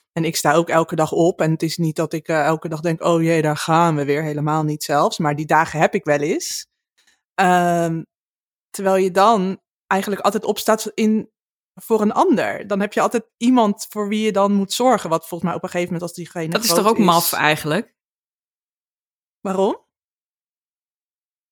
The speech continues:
Speaker 2: Nou ja, je, je, sowieso heb je dan
Speaker 1: Dat
Speaker 2: een
Speaker 1: je een
Speaker 2: paar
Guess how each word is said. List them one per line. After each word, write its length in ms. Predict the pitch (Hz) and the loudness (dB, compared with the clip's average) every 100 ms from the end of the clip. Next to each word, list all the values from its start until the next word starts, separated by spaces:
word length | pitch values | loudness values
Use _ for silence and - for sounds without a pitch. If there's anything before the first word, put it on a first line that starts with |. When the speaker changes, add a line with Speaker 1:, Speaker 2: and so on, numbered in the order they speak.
| _ _ - | _ _ -4
Speaker 2:
Nou 160 | 214 | -2
ja, 80 | 135 | 0
je, 440 | 151 165 - - | 0 -2 -6 -6
je, 140 | 120 156 | -2 -2
sowieso 600 | - 170 160 170 190 180 | 0 2 2 2 2 0
heb 180 | 160 - | -2 -4
je 100 | 165 | -4
dan 180 | 135 | 0
Speaker 1:
Dat 80 | 143 | 2
Speaker 2:
een 40 | 202 | 2
Speaker 1:
je 60 | 220 | 2
een 60 | |
Speaker 2:
paar 100 | 196 | 2